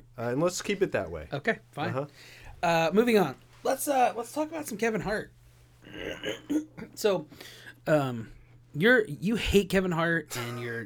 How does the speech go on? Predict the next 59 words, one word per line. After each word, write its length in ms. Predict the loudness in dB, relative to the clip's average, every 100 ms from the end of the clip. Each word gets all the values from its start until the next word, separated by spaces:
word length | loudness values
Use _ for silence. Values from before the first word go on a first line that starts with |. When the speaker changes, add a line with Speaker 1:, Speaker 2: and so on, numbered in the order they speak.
| -10
Speaker 2:
you're 120 | -12
just 160 | -8 -4
not 240 | -2 -2
a 20 | 0
Speaker 1:
Hey, 140 | 0
Speaker 2:
fan 100 | 0
of 80 | -2
it. 120 | -8 -14 -8
Speaker 1:
don't 180 | -8 -8
you 60 | -8
put 160 | -6
that 140 | -4 -6
on 120 | -8
me. 60 | -10 -14 -18 -20 -20 -12 -2
Speaker 2:
Um, 480 | 0 2 -2 -6 -10 _ -6
no, 180 | -4 -2
so 200 | 0 0
we 180 | 0 -2
both 200 | -2 -2
were 80 | 0
kinda 160 | 0
talking 320 | 4 4 6 4
before 160 | 4
the 80 | 4
show, 320 | 4 6 6
and 340 | 4 -2 -8 -10
this, 320 | -8 -6 -6 -10 -20 -20 -20 -20 -20 -20 -14 -4
you 300 | -2 -2 -4 2
brought 160 | 6 6
up 100 | 6
an 180 | 2
article, 640 | 2 0 0 2 2 0 -4 -20 -20 -8 -2
uh, 400 | 0 2 -2 -6 -14 -16 -16 -4
I 140 | 0
don't, 160 | 2 4
is 100 | 4
it 80 | 4
a 60 |
review 260 | 0 -2 -2
of 80 | -2
the 60 |
show 320 | 0 0 2
or 100 | 2
just 160 | 0 -4
talks 280 | -6 -6 -6
about 200 | -6 -6
the 60 |
show? 300 | -6 -4 0
Speaker 1:
It 60 | 4
Speaker 2:
Or 40 | 4
Speaker 1:
was, 260 | 4 2
Speaker 2:
the 140 | -6 -2
Speaker 1:
so 220 | 2 4
it 40 |
was 200 | 4 2
a 200 | 0 0
notice 480 | 0 -2 0 -2 -4
that 360 | -4 0 -2 -4 -14 -20 -20
his, 600 | -12 -8 -6 -4 -4 -4